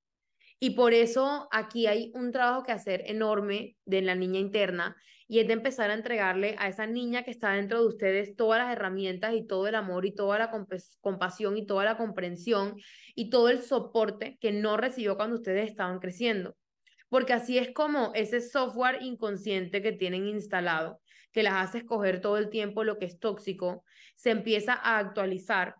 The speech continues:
y puede empezar a escoger vínculos y puede empezar a escoger interacciones y puede empezar a escoger espacios de conexión que sean mucho más seguros.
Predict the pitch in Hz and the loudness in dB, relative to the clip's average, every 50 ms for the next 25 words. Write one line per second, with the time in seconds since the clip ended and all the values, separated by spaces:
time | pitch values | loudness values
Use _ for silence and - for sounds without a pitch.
0 | _ _ - 220 185 208 202 202 202 208 202 240 233 233 208 190 190 202 202 202 | _ _ -14 -8 -2 0 0 0 0 -2 -2 -4 -4 -2 -2 -2 -2 -2 -4 -6
1 | 214 196 196 185 185 185 185 180 185 226 226 214 190 - 190 180 170 175 190 196 | -6 -2 0 0 0 0 -2 -2 -2 -2 -2 -2 -2 -2 -2 0 0 -2 -2 -4
2 | - 214 196 - 190 185 190 202 202 202 220 214 - 185 190 202 196 - 208 196 | -6 -10 -6 -2 0 0 0 0 -2 -4 -6 -4 -2 -4 -4 -4 -6 -6 -4 -2
3 | 185 180 180 196 208 196 202 185 175 165 170 170 - 240 233 226 202 190 190 208 | -2 -2 -2 -4 -4 -4 -4 -4 -4 -4 -6 -4 -2 0 2 2 2 0 -2 -6
4 | 226 - _ _ _ - - - - 240 196 - 226 226 226 226 233 233 233 269 | -10 -14 _ _ _ -20 -18 -8 -4 -4 0 4 6 6 6 6 4 2 0 -2
5 | 240 - 208 202 220 233 233 240 233 208 202 196 202 202 - - 220 202 208 - | 0 0 0 0 0 -2 -4 -4 -2 0 2 2 0 0 -2 -6 -6 -6 -6 -2
6 | - 220 214 202 208 - 247 240 226 240 240 220 196 190 180 185 - 220 202 190 | 0 0 0 0 0 -2 -2 -2 -2 -4 -2 -2 -2 -4 -4 -4 -4 -2 -2 -2
7 | 190 196 196 202 196 - 175 170 170 180 190 196 190 208 208 190 180 180 180 - | -2 -4 -6 -8 -8 -6 -6 -6 -4 -4 -4 -4 -4 -4 -4 -4 -4 -6 -6 -6
8 | 180 170 190 220 202 - - - - - _ | -6 -2 0 0 0 0 -2 -8 -14 -20 _